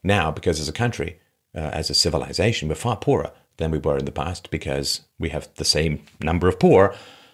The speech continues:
and we have, um, almost infinitely greater debt.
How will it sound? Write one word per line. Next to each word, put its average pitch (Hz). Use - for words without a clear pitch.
and 80
we 78
have, 73
um, 65
almost -
infinitely 98
greater 78
debt. 71